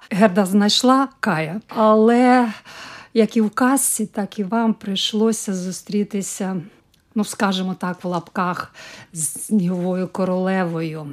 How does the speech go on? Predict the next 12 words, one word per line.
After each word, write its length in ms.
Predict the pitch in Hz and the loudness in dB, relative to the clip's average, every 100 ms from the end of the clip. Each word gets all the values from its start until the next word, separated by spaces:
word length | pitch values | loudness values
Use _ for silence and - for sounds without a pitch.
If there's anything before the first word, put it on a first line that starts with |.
| - _ _ | -16 _ _
агресором. 600 | 226 175 185 - 180 160 - _ _ | -4 0 0 -2 -6 -8 -14 _ _
Ви 180 | 214 294 | 4 6
були 260 | 254 262 247 | 8 6 6
в 80 | |
Азові. 500 | 233 190 180 165 151 - - _ - | 2 0 0 -2 -4 -14 -20 _ -6
Ви 320 | 180 226 240 | 2 6 6
показували 680 | 240 214 214 214 190 190 185 | 2 -2 0 -2 -2 -4 -6
всьому 320 | - 208 190 | -6 -4 -4
світові 720 | - 196 196 - - 170 175 214 _ | -6 -6 -6 -8 -16 -14 -14 -18 _
своїми 440 | - 185 196 180 175 | -14 -8 -6 -6 -8
побратимами, 720 | 165 180 180 - 185 170 170 | -8 -8 -8 -6 -6 -6 -6
що 280 | - 226 | -4 -2